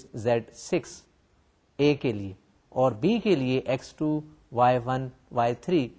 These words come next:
which is the same as زیڈ فائیو، ان کو ہم نے زیڈ فائیو لکھ دیا۔ اب اس دوران چونکہ ایک نئی اسٹیٹ مل گئی تھی زیڈ ون، زیڈ سکس، اور زیڈ سکس میں ایکس ون وائی ٹو وائی تھری آ چکا ہے۔ اب آپ یہ دیکھ رہے ہیں کہ ایکس ون وائی ٹو زیڈ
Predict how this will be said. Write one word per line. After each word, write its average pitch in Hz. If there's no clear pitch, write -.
which 156
is 135
the 127
same 143
as 117
زیڈ 110
فائیو، 147
ان 160
کو -
ہم 135
نے 123
زیڈ 117
فائیو 135
لکھ 113
دیا۔ -
اب 170
اس 185
دوران 180
چونکہ 185
ایک 170
نئی 165
اسٹیٹ 170
مل 165
گئی 170
تھی 165
زیڈ 151
ون، 156
زیڈ 143
سکس، -
اور 147
زیڈ 143
سکس -
میں 156
ایکس 139
ون 147
وائی 135
ٹو 135
وائی 127
تھری 170
آ 151
چکا 151
ہے۔ 147
اب 139
آپ 135
یہ 131
دیکھ 135
رہے 175
ہیں 175
کہ -
ایکس -
ون 196
وائی 147
ٹو 180
زیڈ 160